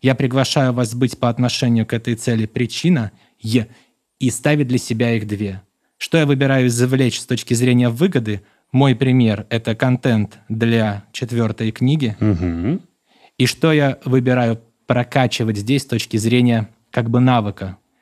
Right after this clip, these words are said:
Speaker 1: Это уверенная речь, извлечение ассоциаций из внутреннего поиска, доверие к бессознательному,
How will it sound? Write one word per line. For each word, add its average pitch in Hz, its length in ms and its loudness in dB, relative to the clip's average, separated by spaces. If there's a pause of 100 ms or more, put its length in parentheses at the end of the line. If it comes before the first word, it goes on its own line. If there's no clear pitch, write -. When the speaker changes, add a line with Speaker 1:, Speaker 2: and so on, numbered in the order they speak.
(220)
Speaker 1:
Это 110 200 0
уверенная 120 580 2
речь, 151 320 0
извлечение 117 680 0
ассоциаций 120 800 -4
из 110 240 -6
внутреннего 110 640 0
поиска, 131 520 -2
доверие 113 480 0
к 101 80 -12
бессознательному, 117 1000 0